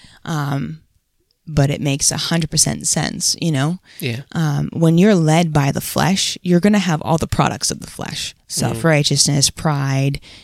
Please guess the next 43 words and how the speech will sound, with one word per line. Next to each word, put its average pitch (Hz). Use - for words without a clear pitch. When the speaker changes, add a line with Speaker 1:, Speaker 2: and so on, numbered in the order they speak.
Speaker 1:
you 151
know, 143
fear, 151
anxiety, 143
all 151
those 160
things 151
are 147
gonna 147
be 143
hand 160
in 139
hand 160
with, 139
those 202
are, 160
those 208
are 190
the 165
offspring 156
of 147
the 147
fle-, -
jealousy, 170
you 170
know, 143
Speaker 2:
Yeah. 110
Speaker 1:
all -
these 220
things 165
are 156
going 156
to 147
be 143
evident 139
Speaker 2:
The -
Speaker 1:
in -
Speaker 2:
fruits 160
Speaker 1:
your 131
Speaker 2:
of 151
the 170
Speaker 1:
life. 135
Speaker 2:
flesh. -